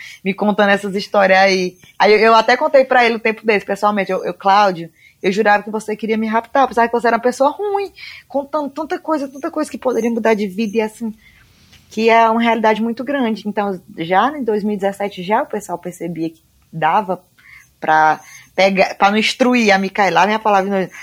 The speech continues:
a, aquela danação, aquela energia toda, aquela coisa que desde pequena todo mundo, se você subir ali o açude e perguntar pela Micaela, eles vão contar que a Micaela é uma menina danada,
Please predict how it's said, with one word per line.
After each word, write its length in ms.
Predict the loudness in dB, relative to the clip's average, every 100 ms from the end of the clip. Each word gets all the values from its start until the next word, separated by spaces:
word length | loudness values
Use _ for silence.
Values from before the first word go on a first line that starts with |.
| -14 -4
a, 220 | -2 -2
aquela 320 | 0 2 4
danação, 680 | 4 2 2 0 -4 -2 0
aquela 300 | 2 2 0
energia 440 | 0 -2 0 -2
toda, 320 | -2 -2 -2
aquela 320 | -2 -2 0 0
coisa 200 | -2 -4
que 60 |
desde 420 | -6 0 0 0
pequena 360 | -2 -12 -10 -8
todo 260 | -6 -6 -4
mundo, 240 | -6 -8
se 80 | -8
você 240 | -8 -8
subir 580 | -8 -4 -4 0 2 2
ali 540 | 2 2 2 0 -2 -4 -20 -10 2
o 80 |
açude 460 | 2 2 0 -2 -2
e 20 |
perguntar 360 | -2 -4 -2 -4
pela 180 | -2 -4
Micaela, 360 | -4 -4 -2
eles 120 | -2 -4
vão 160 | -6
contar 380 | -4 -6 -2 -2
que 100 | -2
a 40 |
Micaela 340 | -12 -8 -6 -4
é 40 |
uma 60 | -6
menina 300 | -6 -8 -4
danada, 600 | 0 2 4 4 2